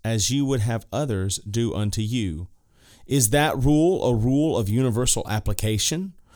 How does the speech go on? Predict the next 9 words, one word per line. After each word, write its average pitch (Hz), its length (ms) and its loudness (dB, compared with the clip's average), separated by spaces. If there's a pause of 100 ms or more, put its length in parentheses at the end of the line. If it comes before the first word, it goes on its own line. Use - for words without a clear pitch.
(240)
Will 160 200 4
it 113 100 2
really 165 320 2
solve 147 540 4 (100)
all 131 280 2
the 135 120 -2
problems 123 580 -2
of 104 180 -2
society? 107 760 0